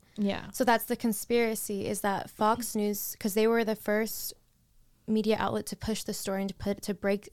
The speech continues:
Speaker 2: this news
Speaker 1: Mm-hmm.
Speaker 2: on October sixth, a day after Frances Hogan met with Congress.
Speaker 1: Right.
Speaker 2: So people are thinking that Fox News pushed the story as a way, as you mentioned, to distract people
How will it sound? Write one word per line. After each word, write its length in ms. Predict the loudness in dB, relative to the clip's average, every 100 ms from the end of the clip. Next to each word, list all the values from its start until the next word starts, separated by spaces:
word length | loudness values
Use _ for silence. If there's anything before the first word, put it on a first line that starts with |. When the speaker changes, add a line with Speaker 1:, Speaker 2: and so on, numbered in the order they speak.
| -12
Speaker 2:
this 300 | -6 -6 -2
news 400 | -2 -2 -4 -8 -4
Speaker 1:
Mm-hmm. 320 | 0 2 0 -2 _ -2
Speaker 2:
on 140 | 2 2
October 320 | 0 0 0
sixth, 340 | -2 -6 -6 -4
a 60 | -4
day 560 | 2 4 4 4 2 0
after 840 | 2 0 -2 -6 -2 -2 -2 -6 _ _ _ _ _ _
Frances 540 | _ 0 0 0 -4 -2
Hogan 360 | -2 0 0
met 320 | 0 0 -2 -2
with 400 | -2 -4 -6 -12
Congress. 760 | -4 -2 -2 -6 -8 -12 -12 -14 _
Speaker 1:
Right. 460 | -4 -2 -2 -6 -12 -8
Speaker 2:
So 400 | 0 4 4 2
people 300 | -2 2 4
are 120 | 4
thinking 500 | 2 0 0 0 0
that 200 | 0 -2
Fox 440 | 0 0 0 -2 0
News 260 | 2 0
pushed 380 | -2 -2 -2 -2
the 80 | -6
story 400 | -4 -2 0 0
as 240 | 0 0
a 60 | 0
way, 360 | 0 0 0 -4
as 160 | -4 0
you 60 |
mentioned, 440 | 2 2 0 -2 -2
to 100 | -4
distract 500 | -4 -4 -2 -2 -2
people 580 | -8 -4 -2 -2 -2